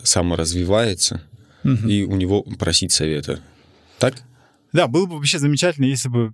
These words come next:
Speaker 2: студент сам приходил, но это очень редко бывает. Самое классное — это вот начать учить своих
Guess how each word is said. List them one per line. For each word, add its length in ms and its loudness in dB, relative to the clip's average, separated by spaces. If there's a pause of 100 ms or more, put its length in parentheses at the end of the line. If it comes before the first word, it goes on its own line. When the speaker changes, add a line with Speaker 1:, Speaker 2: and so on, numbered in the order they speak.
Speaker 2:
студент 440 0
сам 200 2
приходил, 380 -12 (140)
но 100 6
это 140 2
очень 240 2
редко 260 0
бывает. 360 -8 (680)
Самое 400 4
классное — 380 2 (100)
это 140 -4
вот 100 0 (220)
начать 400 4 (160)
учить 400 2
своих 480 0